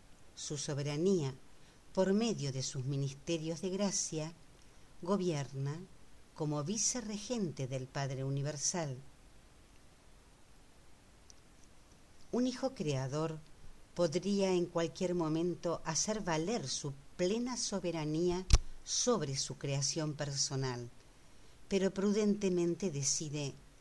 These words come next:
no hacerlo así. Si asumiera una soberanía suprema de forma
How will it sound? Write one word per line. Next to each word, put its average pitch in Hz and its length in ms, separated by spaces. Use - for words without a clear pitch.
no 165 300
hacerlo 190 840
así. 175 460
Si - 220
asumiera 175 680
una 165 220
soberanía 147 680
suprema 160 640
de 143 120
forma 147 480